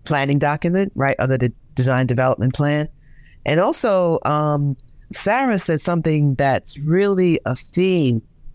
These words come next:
of our entire paper, <laughs> right? Is that we, we stress there are no regulatory requirements on building equity in medical device design control. That, so we're trying to get this paper in front of the F D A,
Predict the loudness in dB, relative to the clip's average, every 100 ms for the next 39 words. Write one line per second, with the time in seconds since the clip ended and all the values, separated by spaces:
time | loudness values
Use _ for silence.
0 | -6 -2 0 0 0 0 0 0 0 0
1 | 0 -6 -12 -16 -16 -6 -4 0 0 0
2 | 0 0 0 0 -6 -20 -8 0 2 2
3 | 2 0 0 0 0 0 0 2 0 2
4 | 2 2 2 2 2 2 0 0 0 0
5 | 0 2 0 0 -6 -8 -6 -4 0 0
6 | 0 0 0 -2 -8 -16 -18 -20 -20 -20
7 | -6 -2 0 0 2 2 2 0 0 -2
8 | -2 0 2 2 0 0 0 0 0 0
9 | 0 0 0 -2 -4 -10 -12 -16 -4 0
10 | 2 0 0 -2 0 -2 -2 -6 -20 -4
11 | -2 -2 -2 -2 0 2 2 0 0 0
12 | 0 0 -2 -4 -6 -2 0 0 0 0
13 | -2 -6 -14 -20 -6 -2 -2 0 0 0
14 | 2 2 2 0 0 2 2 0 -4